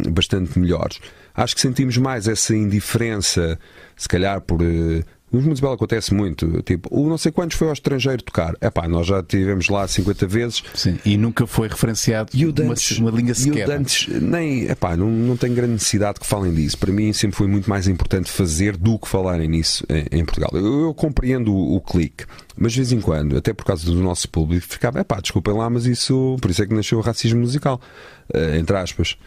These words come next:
Speaker 1: Ahm, nisso, epá, nisso, isso não está a ser correto. Porque, hum,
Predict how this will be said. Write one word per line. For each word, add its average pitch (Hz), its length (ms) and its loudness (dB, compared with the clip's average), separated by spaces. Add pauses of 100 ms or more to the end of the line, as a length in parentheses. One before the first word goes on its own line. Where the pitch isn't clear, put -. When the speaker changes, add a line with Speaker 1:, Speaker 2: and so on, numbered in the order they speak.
(320)
Speaker 1:
Ahm, 85 540 0 (200)
nisso, 117 760 2 (160)
epá, - 220 -2
nisso, 80 240 -2
isso - 160 0
não 85 60 2
está 82 120 -2
a 82 40 -2
ser - 180 -2
correto. - 560 -4 (260)
Porque, 104 520 0
hum, 92 260 2